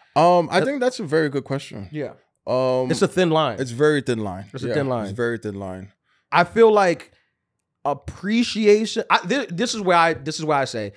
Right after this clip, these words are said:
Speaker 1: Okay.
Speaker 2: if you're profiting from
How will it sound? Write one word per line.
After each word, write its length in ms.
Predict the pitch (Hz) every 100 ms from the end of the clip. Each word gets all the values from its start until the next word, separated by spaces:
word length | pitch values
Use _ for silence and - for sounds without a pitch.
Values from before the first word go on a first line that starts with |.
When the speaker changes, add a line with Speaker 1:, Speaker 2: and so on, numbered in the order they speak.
| -
Speaker 1:
Okay. 240 | 139 123 95 _ _ - -
Speaker 2:
if 180 | 208 202
you're 140 | 208
profiting 1040 | - - - 196 220 220 180 139 117 107 117 _ _ _ _ _ _ _ _ _ _
from 760 | - - 170 165 156 139 127